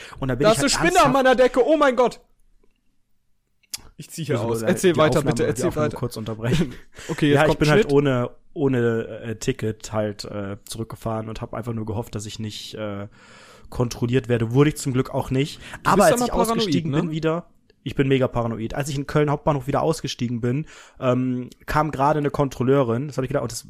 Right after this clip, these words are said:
Speaker 1: hatte wirklich gerade Glück, ähm, weil ich im richtigen Moment ausgestiegen bin. Ähm, ja, das war quasi mein
Speaker 2: Boah, das
Speaker 1: Wochenende.
Speaker 2: ist aber
Speaker 1: Das war wirklich das
Speaker 2: krass,
Speaker 1: unangenehmste, asozialste, also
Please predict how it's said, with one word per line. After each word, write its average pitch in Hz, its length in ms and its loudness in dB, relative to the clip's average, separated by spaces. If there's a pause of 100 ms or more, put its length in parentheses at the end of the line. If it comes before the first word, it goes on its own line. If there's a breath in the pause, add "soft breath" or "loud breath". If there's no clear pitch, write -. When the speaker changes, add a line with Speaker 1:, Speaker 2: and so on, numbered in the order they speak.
Speaker 1:
hatte 127 300 -2
wirklich 170 320 0
gerade 139 260 0
Glück, 120 340 -4 (380 loud breath)
ähm, 117 240 -4
weil 113 120 0
ich - 220 -12
im 117 120 -8
richtigen 123 220 -2
Moment 113 180 -4
ausgestiegen 107 560 -10
bin. 98 240 -10 (500 soft breath)
Ähm, 113 360 -6 (100)
ja, 98 280 -2
das - 240 -2
war 156 100 2
quasi 135 280 0
mein 123 120 2
Speaker 2:
Boah, 131 60 4
das 139 120 4
Speaker 1:
Wochenende. 175 120 -2
Speaker 2:
ist - 60 0
aber 151 120 2
Speaker 1:
Das 127 100 -4
war 143 80 0
wirklich 165 220 -4
das 156 180 -2
Speaker 2:
krass, - 300 -6
Speaker 1:
unangenehmste, 180 1000 -2 (240 soft breath)
asozialste, 180 920 -4
also 131 140 -6